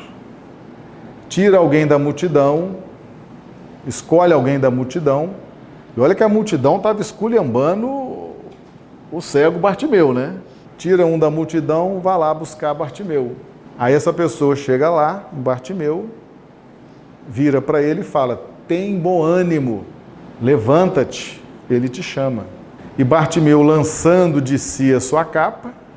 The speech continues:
se levanta, vai ao encontro de Jesus. E aí Jesus pergunta pra ele, "O que tu queres?"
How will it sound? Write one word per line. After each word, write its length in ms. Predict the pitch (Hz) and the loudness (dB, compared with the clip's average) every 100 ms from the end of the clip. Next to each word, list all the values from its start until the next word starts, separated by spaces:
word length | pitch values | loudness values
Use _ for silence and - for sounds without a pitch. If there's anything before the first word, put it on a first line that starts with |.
| - | -20
se 220 | - 147 | -12 -4
levanta, 600 | 151 170 147 156 175 190 | 0 0 0 -2 -4 -6
vai 260 | 202 175 151 | -2 0 0
ao 140 | 165 | 0
encontro 400 | 185 160 156 156 | -4 -6 -8 -8
de 80 | 160 | -10
Jesus. 640 | 165 190 123 110 - - - - - | -6 -6 -8 -14 -16 -20 -20 -20 -4
E 60 | 196 | 2
aí 140 | 185 | 4
Jesus 360 | 190 220 185 - | 6 4 4 2
pergunta 440 | 214 214 190 196 | 2 2 2 0
pra 160 | 190 220 | 2 2
ele, 120 | 170 | 2
"O 40 | |
que 80 | - | -2
tu 100 | - | -8
queres?" 880 | 220 185 156 117 101 - - - - | -6 0 0 0 -4 -12 -14 -16 -20